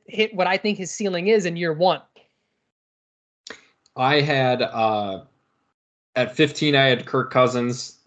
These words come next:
Speaker 2: uh, sixteen, Jalen Hurts, seventeen, Mac Jones, eighteen, Justin Fields, nineteen, Trevor Lawrence, and twenty,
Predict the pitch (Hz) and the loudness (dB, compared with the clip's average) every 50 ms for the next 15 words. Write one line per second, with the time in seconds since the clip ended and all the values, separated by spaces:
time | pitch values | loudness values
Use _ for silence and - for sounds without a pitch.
0 | _ _ 123 117 110 104 101 - - - 135 139 - - 135 123 123 117 113 - | _ _ -4 -2 -2 -2 -2 -4 -4 -6 -6 -6 -4 -4 -4 -4 -4 -4 -8 -6
1 | - 120 117 113 110 107 107 113 110 110 104 - - - 120 110 113 107 - 120 | -4 -2 -2 -2 -2 -2 -2 0 0 0 -2 -2 0 0 0 0 0 -4 -4 -4
2 | 113 110 107 107 101 - - 123 113 107 107 101 98 85 117 117 113 - 117 107 | -2 -2 -2 -4 -4 -2 -2 -2 0 0 -2 -4 -6 -6 -8 -8 -8 -8 -8 -8
3 | 101 104 101 95 _ - 117 104 101 - 107 98 - 107 107 98 98 90 - - | -6 -8 -10 -12 _ -2 -2 -2 -2 -4 -12 -10 -6 -4 -4 -4 -4 -6 -10 -16
4 | - - 113 107 104 104 - 113 104 98 - 107 107 101 101 95 95 98 101 101 | -6 -4 -4 -4 -4 -4 -4 -6 -6 -4 -2 -2 -2 -2 -2 -4 -4 -4 -4 -6
5 | 98 95 - - 101 101 - 113 110 107 101 95 92 - | -6 -8 -10 -12 -12 -4 -2 0 0 0 -2 -4 -8 -12